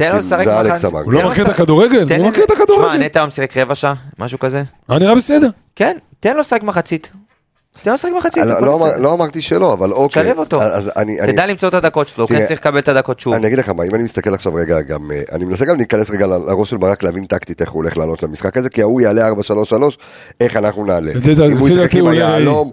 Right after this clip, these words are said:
Speaker 3: ראי. לדעתי
Speaker 2: או
Speaker 3: הוא עולה
Speaker 2: שיעלה
Speaker 3: ראי.
Speaker 2: מראה, או שיעלה עם ארבע שלוש שתיים אחת, הוא לא יעלה. אני, כי הוא מתחיל לשחק הרי עם, עם המון שיטות, אז
Speaker 1: שמע, בעיניי שרי לא יפתח. מבחינת עומסים, שרי לא, לא, לא יודע אם הוא יצליח לסחוב גם בשבת, אה, משחק מלא.
Speaker 3: אז אתה אומר בעצם אבו פאני, נטע, רודריגז?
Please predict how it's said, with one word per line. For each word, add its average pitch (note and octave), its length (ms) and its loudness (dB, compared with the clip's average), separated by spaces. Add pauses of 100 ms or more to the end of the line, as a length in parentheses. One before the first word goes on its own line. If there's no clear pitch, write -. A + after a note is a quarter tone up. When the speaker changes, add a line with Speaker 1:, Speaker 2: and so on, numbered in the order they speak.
Speaker 3:
ראי. B2 80 -4
לדעתי C3 140 4
Speaker 2:
או D3 60 4
Speaker 3:
הוא D#3 80 4
עולה C3+ 100 4
Speaker 2:
שיעלה C3 180 2
Speaker 3:
ראי. C3 80 2
Speaker 2:
מראה, B2+ 440 2 (340)
או B2+ 140 2
שיעלה A#2+ 400 2
עם B2+ 160 2
ארבע B2 340 0
שלוש B2+ 220 -2
שתיים B2 220 2
אחת, A#2 200 0
הוא A#2 100 2
לא B2 140 4
יעלה. A#2+ 320 4
אני, A2+ 120 -2
כי G#2+ 100 -6
הוא C3 140 0
מתחיל F#3 260 0
לשחק F3 320 -2
הרי D#3 180 0
עם, C3+ 60 -2 (140)
עם A#2 140 0
המון B2 180 0
שיטות, G2 400 -4
אז E2 60 -4
Speaker 1:
שמע, A#2+ 200 0
בעיניי A2+ 340 0
שרי A#2 300 -2
לא A2+ 100 2
יפתח. A2 460 -4 (560)
מבחינת F#2 540 -8
עומסים, F#2+ 500 -8
שרי G2 240 -4
לא, G2 260 0 (200)
לא, G#2 240 0
לא G#2 180 -4
יודע G#2 220 0
אם F#2+ 140 -8
הוא G2 140 -8
יצליח F#2+ 420 -8
לסחוב F#2+ 280 -8
גם G2 100 -4
בשבת, F#2+ 460 -6
אה, F#2+ 60 -4 (420)
משחק G2 320 -8
מלא. G2 180 -2
Speaker 3:
אז A2+ 60 0
אתה C3 100 2
אומר D3+ 200 4
בעצם D3 320 0
אבו B2 160 2
פאני, D#3 340 2
נטע, D#3+ 260 2
רודריגז? C#3+ 500 2